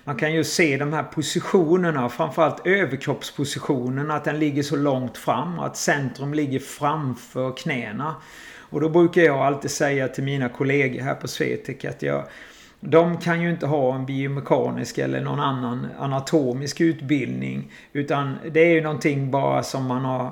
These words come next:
förts med, om man uttrycker så. De förstår inte varför egentligen ryggen ska ligga,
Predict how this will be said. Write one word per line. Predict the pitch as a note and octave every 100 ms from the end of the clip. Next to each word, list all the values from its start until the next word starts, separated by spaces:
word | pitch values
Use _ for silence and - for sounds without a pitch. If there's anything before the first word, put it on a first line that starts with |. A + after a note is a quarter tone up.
| -
förts | - E3 C#3+ C#3 -
med, | C#3+ A#2+ C3 C#3+
om | D3
man | C#3+ D3+
uttrycker | C#3 - B2 -
så. | B2+ - B2+ C3+
De | C#3 C#3
förstår | - C#3+ - F3 B2 D3
inte | F3+ D3
varför | C#3+ C#3 A#2 - D3+
egentligen | E3 D3 - C#3+ C#3+
ryggen | C#3+ D3 A#2+ C3 B2+
ska | - C3
ligga, | C3+ C3+ C2+